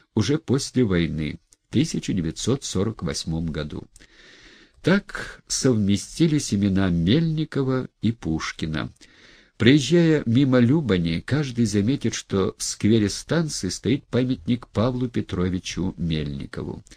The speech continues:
Он установлен в тысяча девятьсот пятьдесят четвертом году, и тогда же прах строителя дороги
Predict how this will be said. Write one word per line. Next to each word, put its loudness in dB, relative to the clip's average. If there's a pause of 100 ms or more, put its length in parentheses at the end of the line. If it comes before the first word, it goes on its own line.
(520)
Он 4
установлен 0
в -20
тысяча 0
девятьсот 0
пятьдесят -2
четвертом -4
году, -4 (220)
и 2
тогда -2
же -2 (120)
прах -4
строителя -6
дороги 0